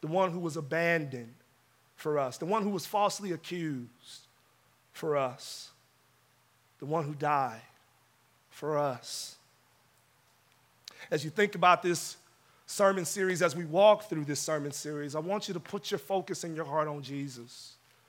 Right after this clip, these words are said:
because that's what it's pointing to. Every word in this text is pointing back to him. And so I pray that during this time together that we would have our hearts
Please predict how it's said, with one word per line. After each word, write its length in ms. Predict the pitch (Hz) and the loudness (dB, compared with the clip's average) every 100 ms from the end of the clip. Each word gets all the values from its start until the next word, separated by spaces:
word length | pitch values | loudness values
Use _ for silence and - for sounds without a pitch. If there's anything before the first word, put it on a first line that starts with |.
| _ _ | _ _
because 260 | - 170 147 | -6 -4 2
that's 320 | 175 180 - | 6 6 4
what 120 | 170 | -4
it's 100 | 156 | -6
pointing 440 | - - 156 147 127 | -8 -4 -2 -2 -6
to. 260 | - 139 143 | -10 -8 0
Every 420 | 202 208 190 208 | 0 0 -6 -6
word 440 | 180 196 196 196 | -2 0 2 2
in 80 | 170 | -2
this 180 | 170 - | -8 -8
text 560 | 160 151 - - - - _ _ _ _ _ _ | -6 -6 -6 -16 -20 -20 _ _ _ _ _ _
is 100 | - | -18
pointing 360 | - 196 190 175 | -10 -4 -2 -2
back 300 | 147 165 160 | 4 4 4
to 100 | 151 | -6
him. 340 | 135 143 123 123 _ _ _ _ _ _ _ _ _ _ _ _ _ _ | -6 -6 -8 -12 _ _ _ _ _ _ _ _ _ _ _ _ _ _
And 80 | 127 | -4
so 80 | 165 | -2
I 100 | 156 | -2
pray 280 | - 196 | 0 2
that 180 | 175 151 | 2 0
during 260 | 170 190 185 | -2 0 0
this 140 | 175 | -4
time 340 | - 170 175 160 | 0 4 4 2
together 300 | 156 156 151 | -2 -2 0
that 140 | 147 | -2
we 340 | 143 160 170 | -4 -6 -4
would 180 | 165 151 | -2 -4
have 320 | - 160 165 | 0 2 2
our 200 | 151 147 | 2 0
hearts 500 | 135 151 151 151 - | 0 0 0 -4 -14